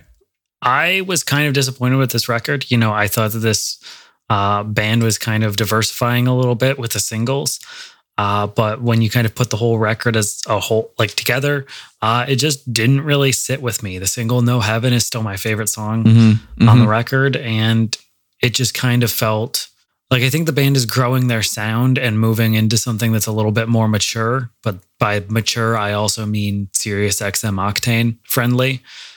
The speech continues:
Speaker 1: And it's
Speaker 2: Right.
Speaker 1: there's no song with a bite on here,
Speaker 2: Mm-hmm.
Speaker 1: in my opinion,
Speaker 2: Well,
Speaker 1: that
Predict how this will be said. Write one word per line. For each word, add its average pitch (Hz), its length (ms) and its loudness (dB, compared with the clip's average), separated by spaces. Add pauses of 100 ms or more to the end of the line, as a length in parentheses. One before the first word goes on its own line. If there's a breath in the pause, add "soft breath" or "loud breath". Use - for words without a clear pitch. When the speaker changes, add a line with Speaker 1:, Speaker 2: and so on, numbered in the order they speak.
(300 loud breath)
Speaker 1:
And 107 440 2 (100)
it's - 340 -4 (200)
Speaker 2:
Right. 113 380 2
Speaker 1:
there's 120 300 2
no 120 300 0
song 107 400 -4
with 104 180 -6
a 101 40 -8
bite 98 300 -4
on 98 220 -6
here, 95 340 -6
Speaker 2:
Mm-hmm. 104 300 6
Speaker 1:
in 107 80 8
my 101 160 8
opinion, 98 400 0 (100)
Speaker 2:
Well, 240 300 2 (120)
Speaker 1:
that 107 300 0